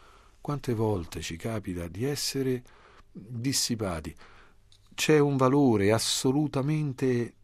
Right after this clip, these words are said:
imprescindibile nella vita cristiana, si chiama digiuno. C'è una cosa che è,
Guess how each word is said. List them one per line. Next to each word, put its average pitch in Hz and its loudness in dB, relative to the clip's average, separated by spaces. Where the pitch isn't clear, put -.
imprescindibile 123 0
nella 90 -2
vita 90 -2
cristiana, 90 -4
si 98 -6
chiama 127 -2
digiuno. 117 -6
C'è - -2
una 139 -2
cosa 92 -2
che 117 -2
è, 101 0